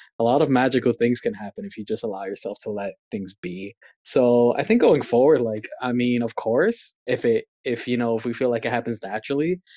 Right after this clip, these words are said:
and it fits the song, of course, we'll add it in there, but I don't think it's anything that we're necessarily planning to add.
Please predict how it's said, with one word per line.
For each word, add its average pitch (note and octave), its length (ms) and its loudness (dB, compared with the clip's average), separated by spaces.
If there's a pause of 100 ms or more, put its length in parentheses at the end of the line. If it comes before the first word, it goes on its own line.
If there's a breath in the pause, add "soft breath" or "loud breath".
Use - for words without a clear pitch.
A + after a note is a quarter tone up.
(180 loud breath)
and A#2 100 0
it G#2+ 80 -4
fits A#2+ 200 -4
the A2 100 -12
song, A#2 380 -4
of A#2 80 -12
course, - 460 -4
we'll A2+ 200 -2
add G2+ 100 -6
it G2+ 80 -8
in G2+ 160 -8
there, G2 200 -8
but G#2 220 -6
I G#2+ 60 -2
don't B2+ 140 -2
think D3+ 140 0
it's B2+ 120 -4
anything B2+ 320 0
that A2 120 -2
we're G#2 80 -6
necessarily G#2 520 -8
planning F#2 440 -14
to - 100 -12
add. F2+ 240 -16